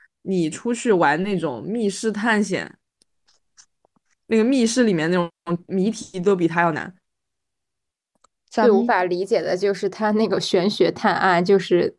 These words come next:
Speaker 3: 入梦。
Speaker 1: 他那个入梦其实还好，我觉得他那个入梦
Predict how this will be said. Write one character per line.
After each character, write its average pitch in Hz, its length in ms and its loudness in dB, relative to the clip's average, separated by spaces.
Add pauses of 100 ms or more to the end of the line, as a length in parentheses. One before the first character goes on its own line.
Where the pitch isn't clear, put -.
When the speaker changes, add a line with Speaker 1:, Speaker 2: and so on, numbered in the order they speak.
(140)
Speaker 3:
入 233 240 10
梦。 208 300 8 (1700)
Speaker 1:
他 370 100 -6
那 359 80 -2
个 320 80 0
入 330 140 2
梦 294 180 0
其 226 140 -4
实 247 80 0
还 233 180 2
好， 202 180 4
我 190 160 4
觉 185 140 -2
得 254 120 0
他 311 100 -6
那 285 80 -8
个 254 100 -2
入 247 180 -4
梦 220 440 -4